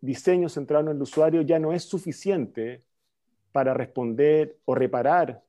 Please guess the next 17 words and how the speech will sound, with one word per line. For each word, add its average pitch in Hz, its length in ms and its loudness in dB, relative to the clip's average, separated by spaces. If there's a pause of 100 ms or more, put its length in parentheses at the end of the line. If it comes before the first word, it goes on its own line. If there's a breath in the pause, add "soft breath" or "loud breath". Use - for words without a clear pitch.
(180)
el 120 140 -6
daño 131 260 -4
ecológico 123 720 -6
que 117 100 -14
nosotros 123 420 -6
los 120 120 -4
humanos 123 500 -6 (400)
hemos 120 240 -8
venido 117 320 -6
engendrando 107 800 -8 (560)
en 110 140 -8
nuestro 107 260 -8
entorno. 101 540 -10 (1080)
Por 127 140 0
lo 143 40 4
tanto, 170 280 0
surge 185 720 0